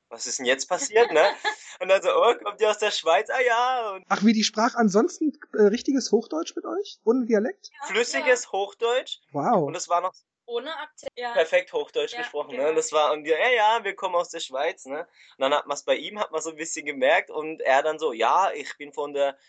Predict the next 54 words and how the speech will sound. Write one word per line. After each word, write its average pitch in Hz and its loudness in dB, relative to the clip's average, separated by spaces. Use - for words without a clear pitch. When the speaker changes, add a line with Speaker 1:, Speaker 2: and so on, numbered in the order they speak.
Speaker 1:
Nintendo 139 0
Schweiz." 131 2
Und 139 -10
wir - -12
so, 107 -16
"Was, 160 -2
wirklich? - -4
Original?" 175 2
Er, 127 2
"Ja, 220 0
ja, 226 2
von, 214 -10
von 196 -8
Nintendo 180 -6
Schweiz 139 0
wäre 143 2
er." 147 0
Und 143 -8
er 143 0
wird 160 2
sie 156 -8
so 160 -2
ein 156 0
bisschen 135 -10
betreuen, 143 -2
ne? 131 -2
Speaker 2:
Ja, 135 2
Speaker 1:
Oder, 135 6
Speaker 2:
genau. - 2
Speaker 1:
oder 131 2
er 123 0
führt 135 -6
sie 151 -4
halt, 143 4
er 120 2
war 131 2
schon, 127 -10
glaub 123 -2
ich, - -14
ähm, 104 -6
Dienstag 202 -6
da 196 4
und 131 -2
Mittwoch 170 -2
und 143 -10
sie - -16
wäre 123 4
auch 156 2
das - -12
erste 185 -4
Mal 185 -2
bei 170 0
der 160 0
Speaker 2:
Mhm. - -14